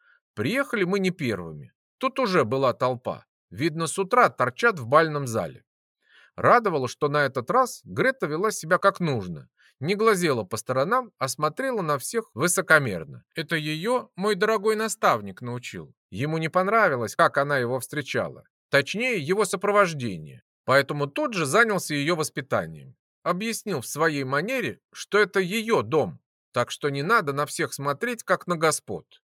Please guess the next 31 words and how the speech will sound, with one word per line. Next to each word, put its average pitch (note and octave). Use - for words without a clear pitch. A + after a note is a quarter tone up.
Иначе C3+
сожрут C#3+
дворяне A#2
вместе A3
с G3
ребенком. B2
Управляющий F3
доложил F#3+
мне B2+
об C3
этой A2+
беседе, F#2+
хотя B2
крики A3+
слышны D3
были G#3
всем, F#2
даже C3
стражи F#3+
на A#2+
улице. F#2+
Но B2
нужно A3+
отдать F3
должное A#2+
таланту F3+
наставника. G2
Девушка A3
быстро F#3
все D3
осознала C3